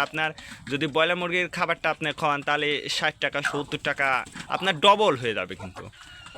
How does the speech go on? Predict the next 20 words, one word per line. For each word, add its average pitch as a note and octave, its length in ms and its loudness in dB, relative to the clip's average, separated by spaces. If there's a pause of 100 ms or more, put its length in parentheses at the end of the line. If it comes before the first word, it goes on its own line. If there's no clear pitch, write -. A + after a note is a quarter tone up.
(160)
রেটটা E3 320 4
কিন্তু G3+ 140 -2 (120)
ডবল D#3+ 280 4
হয়ে B2+ 160 2
যাবে। C3+ 180 2 (1200)
এটা F3+ 180 6
হচ্ছে F#3 240 4
আমার D#3+ 140 8 (140)
ইউরোনিয়াম। F3 500 6 (440)
আপনারা D#3+ 240 2 (100)
জানেন D#3 240 6
যে D#3 140 6
এটা D#3+ 160 2
কিন্তু D#3 220 0
আমি D#3 140 2 (320)
অল্প D3+ 120 4 (100)
টাকায় D3+ 220 2
কিনেছিলাম, D#3+ 360 -2 (100)
আঠারোশো C3+ 360 -6
পঞ্চাশ B2+ 260 -2